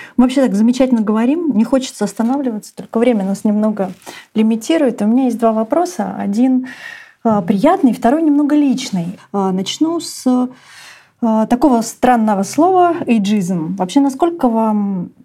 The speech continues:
это слово близко, насколько вы, м, ну, в целом видите, сталкивается ли женщина в России с понятием «эйджизм»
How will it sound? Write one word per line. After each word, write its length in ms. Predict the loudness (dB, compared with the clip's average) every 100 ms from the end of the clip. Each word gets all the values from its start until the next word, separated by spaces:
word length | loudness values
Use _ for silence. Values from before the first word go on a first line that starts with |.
| -16 -14 -12
это 160 | -6 -6
слово 600 | 0 0 0 -2 -4 -2
близко, 480 | -2 -2 -4 -8
насколько 720 | -6 -6 -4 -2 -2 -4 -4 -2
вы, 380 | -2 -2 -2
м, 680 | -2 -4 -4 -4 -4 -6 -6 -6
ну, 80 | -8
в 60 |
целом 380 | -2 0 0 0
видите, 800 | 0 0 -2 -6 -8 -8 -8 -10 -14 -18 -16 -16
сталкивается 840 | -2 0 0 -4 -4 -6 -8 -6
ли 220 | -4 -4 -4
женщина 500 | -2 -4 -6 -6 -4
в 40 |
России 500 | -4 -4 -6 -6 -6
с 100 | -6
понятием 640 | -6 -6 -4 -6 -6 -8 -6
«эйджизм» 640 | -6 -2 -2 -2 -6